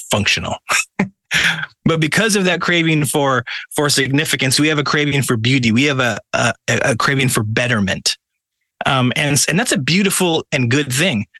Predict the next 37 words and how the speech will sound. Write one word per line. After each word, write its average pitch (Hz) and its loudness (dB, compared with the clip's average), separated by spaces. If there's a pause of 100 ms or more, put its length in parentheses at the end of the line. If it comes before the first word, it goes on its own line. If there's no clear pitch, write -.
(180)
The 117 -2
problem 190 2
where 135 0
ego 196 2
comes 117 0
in, 117 2
I 147 0
would 175 -2
say 135 0
ego 180 0
kind 135 0
of 110 0
grows 117 0 (400)
when 127 2
significance 135 0
is 113 0 (100)
pursued 123 2 (280)
in 127 2
an 107 0 (100)
unhealthy 127 0
way. - -2 (440)
If, 147 0
if 143 -2
we're 170 2
talking 165 0
about 147 0
somebody 139 2
with 117 0
an 117 0 (100)
ego, 131 0
we're 110 0
generally 135 2
talking 127 0
about 113 0
somebody 113 2
who 110 0 (360)
has 113 0